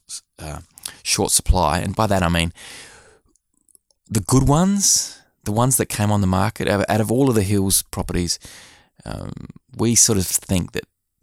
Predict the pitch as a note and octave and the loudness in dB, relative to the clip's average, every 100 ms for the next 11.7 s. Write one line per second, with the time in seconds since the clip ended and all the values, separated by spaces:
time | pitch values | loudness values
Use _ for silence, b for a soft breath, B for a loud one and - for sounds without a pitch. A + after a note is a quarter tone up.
0 | - D2+ F2 - F2+ G2 A2 F#2+ - F#2 | -8 -4 -4 -2 0 2 2 2 2 2
1 | D#2 E2+ E2 E2 - F2 F2 E2+ D#2+ - | 0 0 -2 -4 -4 -2 0 0 -4 -8
2 | _ - D2+ - _ - D2+ D#2+ E2 D#2+ | _ -6 -6 -8 _ -8 -6 -4 -4 -4
3 | - G2 G2+ A#2 C3+ - - B B - | -2 -2 0 0 0 -4 -10 B B -4
4 | - G#2+ G2+ F#2 F2 E2+ E2+ E2 D#2 - | 0 2 2 2 4 4 4 4 2 -4
5 | - F2 F2+ D#2+ - E2 - - - - | -8 -4 -2 -2 -4 -4 -4 -4 -6 -4
6 | - F#2+ - E2+ - E2 E2+ E2+ E2 E2 | -4 -4 -4 -4 -2 -2 0 0 0 -2
7 | - B B B - - - F#2 E2+ E2 | -8 B B B -12 -4 -2 0 0 0
8 | E2 D#2+ D#2+ D#2+ - - B B B - | 0 0 -2 0 -2 -6 B B B -12
9 | C#2 C#2 C#2+ D#2+ F2 F2 D#2+ E2+ E2+ E2 | -8 -6 -4 0 0 0 0 0 0 2
10 | E2 E2 E2 B B B - D#2 D#2+ D2+ | 0 0 -4 B B B -16 -8 -4 -2
11 | D2 - - F#2+ F#2 - - | -2 -2 0 2 4 2 2